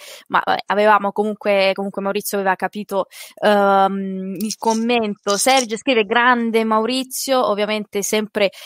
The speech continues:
per il basket, sempre il, il top. Ricordiamo che adesso il Barça Basket non si ferma praticamente mai, torna in campo il, il diciotto, quindi domenica alle sei e mezza contro il Baskonia per, eh, la, per il campionato,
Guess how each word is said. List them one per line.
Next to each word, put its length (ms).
per 140
il 140
basket, 720
sempre 480
il, 380
il 260
top. 380
Ricordiamo 1000
che 420
adesso 580
il 160
Barça 380
Basket 360
non 200
si 180
ferma 280
praticamente 560
mai, 240
torna 240
in 100
campo 520
il, 540
il 160
diciotto, 440
quindi 300
domenica 480
alle 140
sei 580
e 140
mezza 480
contro 340
il 100
Baskonia 800
per, 300
eh, 400
la, 400
per 120
il 140
campionato, 640